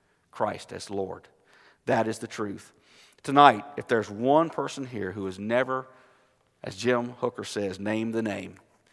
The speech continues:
if you've never come to Christ as Savior, he's waiting for you.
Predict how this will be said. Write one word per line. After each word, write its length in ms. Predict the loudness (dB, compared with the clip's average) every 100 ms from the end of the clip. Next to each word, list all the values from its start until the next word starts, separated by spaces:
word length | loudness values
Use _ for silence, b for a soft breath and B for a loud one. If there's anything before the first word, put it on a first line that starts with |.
| _
if 60 | -18
you've 120 | -6
never 300 | 2 2 2
come 220 | 0 0
to 60 | -2
Christ 340 | -2 -2 -4
as 60 | -6
Savior, 300 | -4 -4 -6
he's 160 | -10 -6
waiting 340 | -4 -4 -6
for 120 | -14 -14
you. 320 | -12 -14